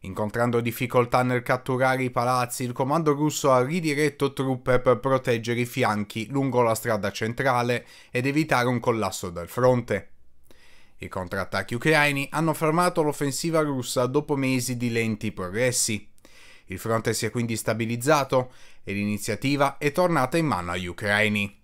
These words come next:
Se siete contro l'invasione dell'Ucraina e volete supportare il nostro lavoro, potete fare acquisti nel nostro negozio ufficiale.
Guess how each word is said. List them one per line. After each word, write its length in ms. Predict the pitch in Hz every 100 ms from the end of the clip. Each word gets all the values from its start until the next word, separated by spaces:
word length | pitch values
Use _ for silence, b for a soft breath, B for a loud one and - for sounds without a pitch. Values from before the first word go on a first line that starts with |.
| - - _ _ _
Se 220 | - 110
siete 380 | - 98 - 104
contro 320 | 107 101 101
l'invasione 640 | 101 98 101 101 110 107 101
dell'Ucraina 680 | 104 101 120 120 120 120
e 120 | 120
volete 360 | 120 123 123 113
supportare 640 | - 110 107 104 101 95
il 60 | 92
nostro 280 | 98 - 92
lavoro, 500 | 85 107 110 92 -
potete 400 | - 123 120 131
fare 240 | 123 104 107
acquisti 480 | - 95 90 101 95
nel 160 | 110 107
nostro 340 | 95 - 101
negozio 460 | 101 98 92 - 92
ufficiale. 640 | - 87 101 104 98